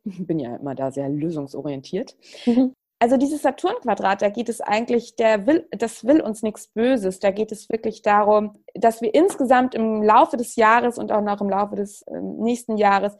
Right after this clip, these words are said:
Speaker 1: dass wir Veränderungen machen, die wirklich im Einklang mit unseren Werten sind und die wirklich auch nachhaltig und langfristig sind. Das heißt,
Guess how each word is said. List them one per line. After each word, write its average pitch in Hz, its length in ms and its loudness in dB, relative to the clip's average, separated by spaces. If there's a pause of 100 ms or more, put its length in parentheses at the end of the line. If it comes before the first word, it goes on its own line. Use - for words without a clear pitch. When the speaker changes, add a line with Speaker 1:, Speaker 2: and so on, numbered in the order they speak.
(140)
Speaker 1:
dass 202 120 -12
wir 240 100 4
Veränderungen 254 600 2
machen, 214 240 -4
die 202 120 -2
wirklich 226 260 0
im 202 160 -8
Einklang 254 400 -2
mit 247 140 -4
unseren 226 340 -2
Werten 208 320 2
sind 208 140 -4
und 202 120 -6
die 202 100 -6
wirklich 208 280 -6
auch - 100 -12
nachhaltig 190 520 -4
und 175 120 -8
langfristig 170 720 -8 (240)
sind. 175 260 -4
Das - 220 -10
heißt, 190 460 4